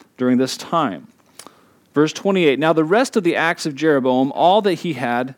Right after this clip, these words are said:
oh, excuse me, all that he did, his might, how he made war, and how he recaptured for Israel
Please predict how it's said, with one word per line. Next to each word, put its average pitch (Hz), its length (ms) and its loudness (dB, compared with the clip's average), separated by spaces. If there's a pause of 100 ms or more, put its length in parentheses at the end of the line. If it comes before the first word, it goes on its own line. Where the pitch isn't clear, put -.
(180)
oh, 139 100 0
excuse 151 280 -4
me, 131 100 -4
all 214 340 0
that 160 220 0
he 143 180 -4
did, 127 320 0
his 131 260 -10
might, 165 300 -2
how 143 180 -4
he 143 140 -4
made 123 200 -2
war, 151 320 0
and 131 80 -2
how 143 220 -4
he 131 160 -8
recaptured 135 640 -2
for 170 220 -4
Israel 143 640 0